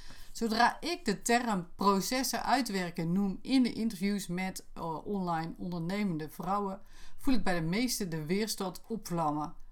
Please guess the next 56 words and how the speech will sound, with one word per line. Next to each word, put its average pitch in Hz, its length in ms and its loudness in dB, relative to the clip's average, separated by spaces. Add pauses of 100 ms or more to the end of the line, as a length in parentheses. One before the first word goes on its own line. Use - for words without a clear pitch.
(100)
En 202 180 0
je 214 140 0
voelt 240 240 12
het 143 160 10
bijna 160 300 4
dat 170 200 -2
ze 165 100 -4
zich 156 160 -8
terugtrekken 175 600 -4
en 160 80 -4
denken: 180 260 -8
"Oh, 311 560 2
daar 214 220 -4
wil 202 100 0
ik 185 100 -6
het 170 100 -12
niet 180 180 -4
over 165 240 -4
hebben, 180 220 -4
of 185 140 -8
wat 170 120 -10
is 196 140 -4
dat 214 200 -4
voor 156 200 -8
iets?" - 260 -8 (580)
Ik, - 180 -10
ik 285 320 -2 (140)
vind 294 260 2
het 285 120 2
zo 330 160 4
bijzonder 269 480 2
en 262 120 4
ik 247 100 2
heb 254 180 4
het 240 160 -4
ook 240 200 -2
in 233 140 -2
een 208 140 -2
eerdere 277 320 -2
podcast 226 540 -6
al 190 120 -4
eens, - 300 -8
eh, 175 200 -6
benoemd. 185 480 2
Het 196 140 -4
lijkt, 247 320 4
eh, 226 260 0 (300)
ze 208 120 -2
noemen 254 280 2
het, 202 340 -8
of 180 120 -8 (100)
ik - 360 -6 (680)
interpreteer 247 480 2
het 220 140 -4
als 185 160 0
de 196 220 2